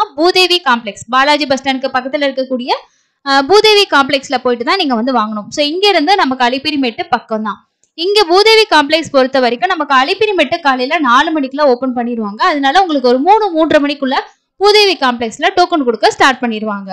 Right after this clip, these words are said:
So, அங்க நீங்க வந்து நைட்டே கூட போய் ஸ்டே பண்ணிக்கலாம். இல்ல காலையில நீங்க ரீச் ஆகிற டைமை பொறுத்து நீங்க அங்க போய் டோக்கன் வாங்கிட்டு கண்டிப்பா நடந்து போகணும். ஏன்னா அலிப்பிரியில நீங்க வாங்கிட்டு நான் பஸ்ல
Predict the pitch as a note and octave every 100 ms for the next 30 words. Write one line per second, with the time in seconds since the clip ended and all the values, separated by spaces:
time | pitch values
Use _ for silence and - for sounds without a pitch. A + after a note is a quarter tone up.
0 | F#3+ _ _ - D#4+ C#4+ F#4 G#4+ F4+ D#4
1 | C#4 D4+ C4 C4 E4 E4+ F4 F4 E4 D#4
2 | C#4 C#4 C4+ B3+ D#4 C#4 B3+ A#3+ A#3+ C4
3 | F4 D#4+ C4+ B3+ B3+ C4 B3+ B3 B3 C4
4 | A#3 A#3 A#4 A#4 F4 B3+ B3 D#4 D4+ D4+
5 | E4+ D4+ B3+ A#3+ A#3 C5 _ _ _ -
6 | C#4+ F4 A4 G4+ F4 C#4 D4+ D4+ B3+ A#3+
7 | D4 G4 C#4+ D4+ F#4 - C4 D#4+ F4+ E4+
8 | D4+ C#4 C4 B3+ C#4+ E4 D#4+ E4+ D4+ A#3+
9 | A#3+